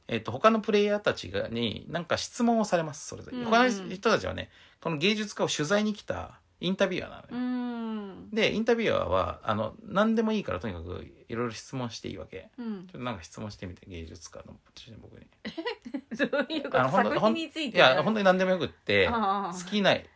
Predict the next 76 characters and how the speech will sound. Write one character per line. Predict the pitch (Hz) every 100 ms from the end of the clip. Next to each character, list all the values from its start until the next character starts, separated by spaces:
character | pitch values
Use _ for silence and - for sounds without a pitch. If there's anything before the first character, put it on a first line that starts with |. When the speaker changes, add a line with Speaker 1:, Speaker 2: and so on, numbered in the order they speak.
| _ - -
Speaker 1:
食 | 113
べ | 113
物 | 117
は | 82
何 | 85 92
で | 85
す | -
か？」 | -
と |
か、 | -
Speaker 2:
あ | 254 - 220 220
あ、 |
そ | 214 233 240
う | 240
い | 247
う |
こ | 233
と。 | 120
Speaker 1:
「安 |
倍 | 117
政 | 151 156 135
権 | 98
に |
つ | 85
い | -
て | 92
ど |
う | 98
思 | 104
い |
ま | 101
す |
か？」 | -
と | 87
か、 | 101
何 | 113 117
で | 117
も | 110
い |
い |
ん | 98
で | 135
す | -
よ。 | - _ _ _ _ -
Speaker 2:
う |
ん | 226
う |
ん | 214 196 208 208 196
う | 101
ん。 | 87 90
Speaker 1:
う | 156
ん。 |
じ |
ゃ | 123
あ、 |
真 | 107
汐 | 113 113
さ | 110
ん | 104
な |
ん | 90
か | -
質 | - -
問 | -
し | 87
て。 | - 254 269
Speaker 2:
え | 294
ー、 |
な | 294 294
ん | 269
だ | 254
ろ | 214
う。 | 190
好 | - _ - -
き | - 254
な、 | 233 226 208 -